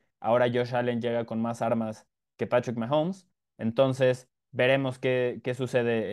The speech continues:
eh, en ese sentido, porque Josh Allen tiene un récord de uno tres contra Mahomes.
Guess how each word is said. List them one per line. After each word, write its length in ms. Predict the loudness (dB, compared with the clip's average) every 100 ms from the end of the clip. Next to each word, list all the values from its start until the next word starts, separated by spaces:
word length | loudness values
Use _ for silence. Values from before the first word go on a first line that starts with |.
| -4 -4 -6 -6
eh, 40 | -4
en 100 | -4
ese 180 | -2 -4
sentido, 460 | -4 2 4 4
porque 260 | 2 -2 0
Josh 200 | 0 0
Allen 340 | 0 0 -2 _ _ _
tiene 200 | 0 2
un 60 | 4
récord 340 | 4 4 4
de 160 | 2 0
uno 260 | -2 -2
tres 240 | -2 -6 -6
contra 260 | -10 -8
Mahomes. 560 | -8 -2 -2 -2 -6